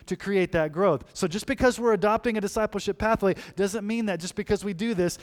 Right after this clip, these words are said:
it's gonna be automatic. We must trust in the power of the Holy Spirit to bring the growth. Because here's what Paul writes in Philippians two,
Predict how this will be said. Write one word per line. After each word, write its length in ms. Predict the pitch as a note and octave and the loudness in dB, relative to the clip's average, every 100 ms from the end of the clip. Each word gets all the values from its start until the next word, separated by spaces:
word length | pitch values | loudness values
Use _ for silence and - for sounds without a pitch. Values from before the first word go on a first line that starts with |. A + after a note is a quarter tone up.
| - | -8
it's 160 | F3+ - | -6 -4
gonna 160 | G3+ | -2
be 120 | F3+ F3 | 0 2
automatic. 480 | E3 E3+ F#3+ D#3 - - | 2 0 0 0 -4 -6
We 140 | D#3+ | -2
must 380 | E3+ F#3 G#3 - | 0 -2 -2 -6
trust 380 | - G#3 F#3+ - | -2 0 0 -2
in 120 | F3+ | -4
the 60 | E3 | -4
power 400 | - F3 F3+ F3 - | -4 -2 0 -2 -6
of 120 | D#3+ D#3 | -6 -4
the 80 | |
Holy 240 | C#3+ D3+ B2+ | -2 -2 -2
Spirit 400 | - - D3+ A#2 | -4 0 0 -2
to 80 | A#2+ | -8
bring 180 | C3 | -8
the 60 | A2+ | -8
growth. 400 | A2+ A#2 F2 - - - | -6 -8 -8 -18 -20 -10
Because 260 | D#3 F3+ | -4 -2
here's 220 | G#3 A#3 | 0 -2
what 120 | A3 E3 | -4 -2
Paul 240 | G3 F3+ | 0 0
writes 360 | E3+ E3 D#3 - - | 2 -2 -4 -12 -10
in 80 | D#3+ | -8
Philippians 480 | - F3 E3 D#3 - | -2 -2 -2 -8 -8
two, 300 | - F3+ | -4 -2